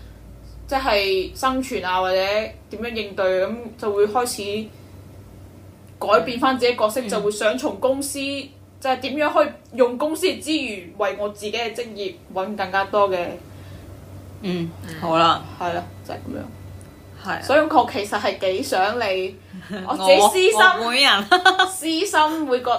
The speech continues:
Speaker 1: 得我建議你去一間大一啲、成熟一啲嘅公司，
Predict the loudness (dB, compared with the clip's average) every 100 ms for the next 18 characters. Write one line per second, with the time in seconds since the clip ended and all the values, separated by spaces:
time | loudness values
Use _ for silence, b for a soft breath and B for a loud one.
0 | 0 0 0 -2 -10 -10 -8 -6 -6 -6
1 | -8 -6 -6 -6 -6 -6 -6 -4 -4 -4
2 | -4 -6 -6 -12 -14 -6 -2 2 2 2
3 | -4 -8 -6 -6 -6 -8 -12 -12 -6 -6
4 | -4 -4 -4 -2 -4 -6 -10